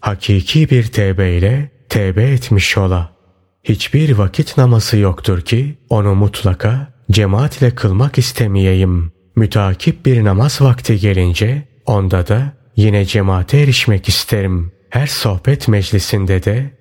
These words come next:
böyleyimdir. Allah'ım, takatimizin yetmeyeceği şeyleri bize yükleme. Sen ferahlananla ferahlanma. Bilakis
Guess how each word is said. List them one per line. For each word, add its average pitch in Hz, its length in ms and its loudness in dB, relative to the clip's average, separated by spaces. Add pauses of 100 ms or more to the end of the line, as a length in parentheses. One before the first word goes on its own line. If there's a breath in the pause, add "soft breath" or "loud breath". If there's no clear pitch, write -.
(120)
böyleyimdir. 98 920 0 (520)
Allah'ım, 90 840 0 (200)
takatimizin 104 960 0
yetmeyeceği 104 680 2
şeyleri 98 680 0 (240)
bize 117 280 0
yükleme. 92 680 0 (640)
Sen 131 500 -4 (140)
ferahlananla 104 960 2
ferahlanma. 92 960 0 (180)
Bilakis 98 760 -2